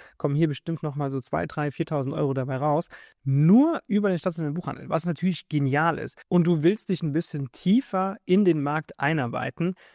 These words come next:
dann schau doch mal bei Thalia vorbei. Schau doch mal, wie dort die B S R von Konkurrenzprodukten ist, wie denn gar generell die Nachfrage ist, wie viele Konkurrenten gibt es dort denn? Also man kann zum Beispiel sagen, hey,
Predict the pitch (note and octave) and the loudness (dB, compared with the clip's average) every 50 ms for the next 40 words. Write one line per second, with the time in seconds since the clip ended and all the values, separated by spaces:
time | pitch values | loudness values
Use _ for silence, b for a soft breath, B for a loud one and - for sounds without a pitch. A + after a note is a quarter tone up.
0 | b b - C#3+ A#2 - - - D#3 G#3+ C4+ C4 - F#3+ F#3 F#3+ F3+ - D#3+ E3 | b b -14 -12 -12 -10 -4 -2 0 0 0 -2 -2 -4 -4 -4 -2 -2 -2 -2
1 | - - F3 F#3 G#3+ - G3+ F#3+ A3+ C4 B3+ - - - - - - - C3 D3 | -2 -2 -2 -2 -2 -4 -2 -4 -4 -4 -4 -6 -12 -12 -10 -8 -4 -2 0 2
2 | F#3 A3+ A3 - - G3+ G3+ G#3 G#3+ G#3+ - - D#3+ C#3 D#3 C#3+ - - D3+ E3 | 2 0 0 -2 -4 -2 -2 0 -2 -2 -4 -4 -2 -2 -2 -2 2 2 2 2
3 | G3 G#3+ F3+ C3 - D3+ C#3+ B2 - C#3+ D3 C#3 - - - C3+ D3+ D#3+ - F3 | 4 0 -2 -2 -2 -4 -4 0 2 2 2 2 -2 -6 -6 -6 -6 -4 -4 -6
4 | D3 - D3+ C3+ D3 C3 C#3+ E3 A3 - - G#3+ E3+ D3 B2+ - - B2+ B2 - | -4 -4 -4 -4 -2 -2 -2 -2 -4 -2 -4 -2 -2 -2 -4 -4 -6 -8 -8 -8
5 | G2+ - - b b b b b b b C#3 B2 C3+ E3 G#3 G#3+ F#3+ F3 D#3+ C#3 | -10 -12 -16 b b b b b b b -2 0 0 2 2 4 2 2 2 0
6 | C#3 C3+ C#3+ D3+ C3+ C3+ C3+ C#3 C3+ C3 C#3 C#3 C3 B2+ C#3 D#3+ A3 D4+ D#4+ - | 0 -2 -2 -2 -2 -2 0 0 0 0 0 0 0 0 0 0 -2 -2 -4 -6
7 | - A#3 D#3+ B2+ B2 - - B2 - C3+ C3+ D3 G#3 - - G3+ C#3+ - - D3 | -6 -6 -4 -4 -4 -6 -6 -6 -4 -2 0 0 0 0 -2 -2 -2 -2 -2 -4
8 | C3 - C3+ A#2 C3+ C3 A#2+ - B2 A#2 A2+ - C4 _ - G4 G4 - - - | 0 0 -2 0 0 -2 -2 -2 -2 -4 -2 -4 -6 _ 0 0 0 0 0 0
9 | C#3 C3 - - A#2+ A2 A#2 C#3 - - C#3 C#3 D3 D#3 D3 - - G3+ G3+ - | 0 0 0 -2 -8 -8 -8 -10 -8 -6 -4 -2 0 -2 -2 -2 -4 -4 -4 -2
10 | F3+ D3+ D3 C#3+ - C#3+ C3 C#3+ C3+ C3 C#3+ D3 C3 D3+ F3 G3+ G#3+ | -2 -2 -2 -2 -2 -6 -4 -2 -2 -2 -2 -2 -2 -2 0 0 0